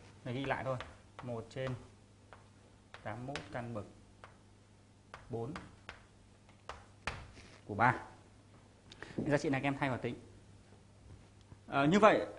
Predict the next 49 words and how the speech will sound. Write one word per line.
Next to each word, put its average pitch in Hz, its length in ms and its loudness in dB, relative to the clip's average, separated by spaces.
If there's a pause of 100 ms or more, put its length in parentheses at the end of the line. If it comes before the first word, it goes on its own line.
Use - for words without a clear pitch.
(140)
dừng, 160 440 10
thầy 160 120 10
dừng 156 160 12
ở 135 80 10
ví 160 100 8
dụ 190 120 6
hai 180 320 10 (220)
để 120 120 0
có 127 80 -2
một 151 160 0
vài 139 160 8
cái 151 80 4
nhận 147 140 2
xét 196 180 0
cho 165 80 0
các 151 60 4
em 147 120 6
như 147 80 6
này. 147 140 6 (600)
Như 220 100 8
vậy, 208 140 12
để 165 140 12
giải 131 240 12
ví 120 220 4
dụ 185 160 4
hai 185 340 10 (480)
thì 143 140 2
nó 135 160 6
đã 151 100 6
có 147 200 10
một 180 180 4 (120)
điểm 117 160 4
khác 196 160 -4
biệt 165 160 2
nhất 226 100 4
định 220 120 4
so - 140 -6
với 170 120 -6
ví 151 60 -6
dụ 127 60 -8
một. 123 220 -2 (260)
Ờ, 175 80 2
trước 233 100 6
hết, 302 140 4
ngay 226 180 8
về 180 80 8
câu 190 160 6
hỏi, 135 360 8 (540)
ờ, 135 220 2